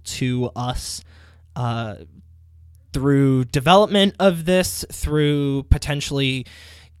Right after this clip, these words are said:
getting things like guests on the show, uh, and anything that you can contribute in terms of subscriptions and, uh, I guess, attention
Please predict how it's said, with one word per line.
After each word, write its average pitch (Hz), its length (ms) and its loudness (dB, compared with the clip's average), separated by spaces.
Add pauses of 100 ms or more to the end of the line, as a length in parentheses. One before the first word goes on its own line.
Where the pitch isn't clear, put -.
getting 147 520 2
things 143 320 -4
like 127 320 -8
guests - 560 -4
on 165 260 -4
the 175 80 -4
show, 196 520 -2 (300)
uh, 143 300 -2
and 147 220 -6
anything 180 540 -2
that 151 260 0
you 147 160 -4
can 143 240 -6
contribute 143 600 -8
in 139 180 -8
terms - 520 -12
of 123 500 -10 (120)
subscriptions - 880 -8
and, 123 440 -10 (600)
uh, 127 400 -8 (160)
I 135 80 -4
guess, 143 240 -2
attention 156 640 -4